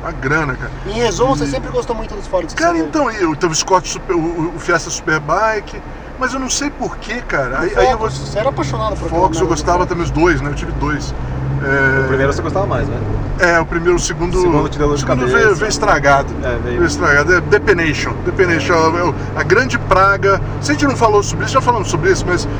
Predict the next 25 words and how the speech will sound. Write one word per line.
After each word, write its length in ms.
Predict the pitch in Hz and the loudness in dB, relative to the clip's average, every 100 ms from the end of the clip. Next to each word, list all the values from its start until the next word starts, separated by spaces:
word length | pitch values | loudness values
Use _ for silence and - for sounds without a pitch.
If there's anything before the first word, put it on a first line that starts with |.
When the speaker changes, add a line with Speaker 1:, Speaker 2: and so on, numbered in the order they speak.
| - | 0
Speaker 1:
é 60 | 170 | 0
a 60 | |
grande 260 | 175 247 247 | 2 0 -2
praga 500 | - 202 208 208 185 156 | 2 2 4 0 -2 0
da, 340 | 180 175 165 143 - - | 2 4 2 -2 -10 -8
dos 100 | 143 | 2
americanos, 1000 | 185 190 180 135 190 226 277 302 - - - | 4 4 2 2 2 2 0 -4 -6 -8 -6
Speaker 2:
Mas 20 | |
é 160 | 226 240 | -2 2
uma, 200 | 233 262 | 4 4
Speaker 1:
principalmente. 280 | 277 294 269 | 4 0 -2
Speaker 2:
é 40 | |
uma 160 | 240 277 | 0 0
dúvida 340 | 277 277 277 | 0 0 0
grande 400 | 262 214 202 170 | 0 -2 -2 -2
entre 160 | 175 - | -4 -6
comprar 400 | - 190 202 208 | -6 -2 -2 -2
um 80 | 196 - - | -6 -10 -8
primeiro 340 | 196 220 262 | -4 0 0
carro 280 | - 214 185 | 2 2 2
da 120 | 175 160 | 0 -4
série 300 | - 214 247 | -2 -4 -4
e 20 | |
o 180 | 269 214 | -6 -4
último. 320 | 175 147 143 | -6 -6 -10